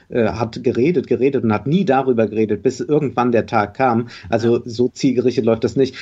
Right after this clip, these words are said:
Aber das finde ich erst einmal bemerkenswert. Ich finde es auch als Form, ähm, erst einmal gelungen, wenngleich es so eine, äh, gerade im zweiten Teil so eine starke Dramatisierung gibt, die man gar nicht braucht. Und man braucht auch diese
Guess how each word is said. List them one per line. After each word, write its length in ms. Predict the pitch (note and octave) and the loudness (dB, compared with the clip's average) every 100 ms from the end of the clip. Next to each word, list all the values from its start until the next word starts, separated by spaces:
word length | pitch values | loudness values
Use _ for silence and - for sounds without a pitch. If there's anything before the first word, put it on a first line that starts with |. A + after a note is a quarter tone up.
| - | -4
Aber 220 | G2+ A#2 | 0 2
das 180 | A2+ D#3+ | 2 -2
finde 200 | - D3+ | -2 -2
ich 80 | C#3 | 0
erst 180 | C3+ C3+ | -2 0
einmal 340 | B2 A#2 A2+ A2+ - | 0 2 0 -2 -8
bemerkenswert. 640 | - A2 A2+ F3 F3+ - E3 | -2 2 2 0 -2 -2 -4
Ich 140 | B2 | -2
finde 340 | - C#3 C3 - | 0 2 0 0
es 200 | B2 - | -8 -2
auch 160 | C#3 D#3+ | 0 0
als 300 | B2 A2+ - | -2 -4 -4
Form, 540 | - A#2 C#3 G3+ A3 - - _ | -4 0 2 0 0 -6 -20 _
ähm, 400 | C#3 C#3 C3+ C3 | -2 0 0 -4
erst 200 | - C#3 | -4 -2
einmal 300 | D3+ C3+ C3 | 2 2 2
gelungen, 600 | A#2 B2 A2+ D#3+ G#3 G3+ - - | 2 2 2 2 0 -2 -4 -6
wenngleich 420 | C3 B2+ B2+ C3+ D3 | -4 -2 0 0 0
es 140 | C3+ | 0
so 80 | C3+ | 2
eine, 260 | B2+ A#2+ - - | 4 2 -2 -12
äh, 500 | A2+ G2 - - B2 | -10 -10 -10 -2 -2
gerade 320 | - A#2 B2 | 0 0 2
im 100 | A#2+ | 0
zweiten 300 | A#2+ C3 C3+ | 0 -2 0
Teil 180 | C3+ B2+ | 0 0
so 80 | A#2 | 2
eine 140 | A2+ | 0
starke 380 | A2 G#2+ A#2+ A#2+ | 0 -2 0 -2
Dramatisierung 1080 | A2 A2 A2+ A#2 A#2 A2 D#3+ E3 D3+ C#3 B2 | 0 2 2 0 -2 0 -2 0 0 0 -2
gibt, 260 | C#3+ D3 | -4 -2
die 80 | C3 | 0
man 400 | A#2+ A2+ A2+ A#2 | 2 2 0 -2
gar 180 | A#2 G#2+ | -2 0
nicht 400 | B2+ A#2 F#2+ - | 0 0 -4 -14
braucht. 480 | - G2+ B2+ F3 F3 | -6 0 0 0 0
Und 120 | A#2 | 0
man 120 | A2+ | 0
braucht 220 | A2+ A#2+ A2+ | 0 0 0
auch 140 | A2 | -2
diese 340 | B2+ A2+ B2 | -2 0 0